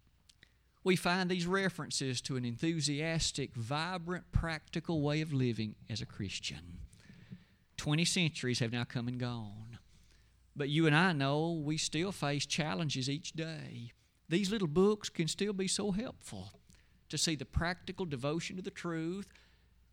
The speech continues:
and that ongoing livelihood in our physical families. Tonight, as we close this lesson, having looked at these characters,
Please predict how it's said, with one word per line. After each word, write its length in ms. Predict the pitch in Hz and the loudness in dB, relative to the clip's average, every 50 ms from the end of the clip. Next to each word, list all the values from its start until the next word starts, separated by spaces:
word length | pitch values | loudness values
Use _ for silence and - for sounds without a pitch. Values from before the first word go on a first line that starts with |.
| - _ | -18 _
and 160 | - 147 139 143 | -4 -2 0 0
that 180 | 143 139 - - | -2 -2 -2 -2
ongoing 600 | 135 143 165 175 175 165 170 175 175 180 175 165 | -2 -2 0 -2 -2 -2 -2 -2 -2 -2 -2 -2
livelihood 680 | 165 165 170 175 175 160 135 135 131 120 143 143 147 147 | 0 0 2 2 2 2 4 2 2 4 4 2 2 0
in 80 | 135 | 0
our 80 | 131 127 | -2 -4
physical 400 | - - 143 139 151 - - 156 | -2 -2 -2 -2 -2 -4 -6 -8
families. 800 | - 156 131 127 120 107 104 107 104 104 113 127 - - - - - _ _ _ _ _ _ _ _ _ - - _ _ _ _ _ _ - | -6 -6 -6 -4 -6 -6 -6 -6 -6 -6 -6 -6 -6 -6 -6 -8 -10 _ _ _ _ _ _ _ _ _ -20 -20 _ _ _ _ _ _ 4
Tonight, 400 | - 156 170 180 170 147 131 123 | 4 6 6 6 2 0 0 -2
as 100 | 123 120 | -2 -2
we 100 | 131 131 | -2 -4
close 340 | - - 143 135 135 127 127 | -2 0 2 2 2 2 0
this 180 | 143 151 - | 0 -2 -2
lesson, 440 | 151 147 147 139 127 - 123 120 123 | -2 -2 -4 -4 -4 -4 -4 -2 -2
having 340 | 127 139 139 127 131 127 131 | -2 -2 -2 -2 -2 -2 0
looked 240 | 143 151 151 - 143 | 0 0 0 -2 -6
at 120 | - - | -6 -2
these 200 | 135 143 151 139 | -2 -2 -2 -2
characters, 840 | - - 156 147 151 156 156 - - - 175 175 175 175 175 - - | -2 0 0 2 2 2 0 -2 -8 -10 -8 -8 -6 -4 -4 -4 -6